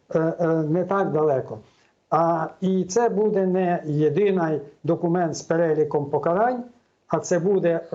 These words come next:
очевидно, е, ряд документів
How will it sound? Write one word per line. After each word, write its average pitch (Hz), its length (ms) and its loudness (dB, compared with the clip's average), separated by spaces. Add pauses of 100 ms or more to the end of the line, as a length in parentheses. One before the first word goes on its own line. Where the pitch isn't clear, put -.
(160)
очевидно, 160 840 0 (440)
е, 156 280 4
ряд 160 520 2 (120)
документів 208 680 0